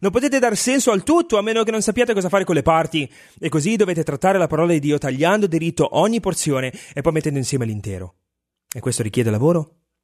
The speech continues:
Come vi ho detto prima, G. Campbell Morgan disse: "Il novantacinque per cento dell'ispirazione è sudore."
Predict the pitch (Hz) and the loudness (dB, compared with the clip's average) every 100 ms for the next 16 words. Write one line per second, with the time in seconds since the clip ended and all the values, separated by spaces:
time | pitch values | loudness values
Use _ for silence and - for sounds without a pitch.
0 | _ _ _ 127 117 120 139 127 135 151 | _ _ _ -4 2 4 4 2 4 6
1 | 139 175 123 143 147 143 135 120 139 165 | 4 2 0 0 0 -2 -2 -2 0 2
2 | 131 131 151 - - 151 147 127 127 139 | 2 -2 -6 -12 -4 -2 2 2 4 2
3 | 139 139 170 175 143 - 160 147 123 120 | 2 2 2 2 0 0 0 0 0 -2
4 | 113 156 - 123 - 110 104 110 107 92 | 0 2 2 0 0 0 2 2 2 -4